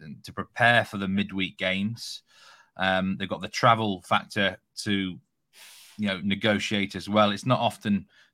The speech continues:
that many players are actually left at home as such. So I, I, I actually generally like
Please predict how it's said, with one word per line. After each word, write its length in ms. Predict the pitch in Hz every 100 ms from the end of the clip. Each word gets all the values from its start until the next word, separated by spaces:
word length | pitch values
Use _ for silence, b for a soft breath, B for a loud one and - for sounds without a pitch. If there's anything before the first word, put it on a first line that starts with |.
| _
that 180 | 117 110
many 180 | 107 95
players 340 | - 101 90
are 60 | 101
actually 500 | 98 - 95 92 82
left 340 | 98 98 - 98
at 60 |
home 480 | 82 101 85 85 117 _ _ _ _ _ -
as 140 | 90
such. 640 | - 90 92 - - -
So 340 | - 107 104 104
I, 140 | 120 156
I, 280 | 117 123 139
I 180 | 131
actually 380 | 139 120 - 107
generally 540 | 104 117 107 95 95 95
like 480 | 95 101 98 -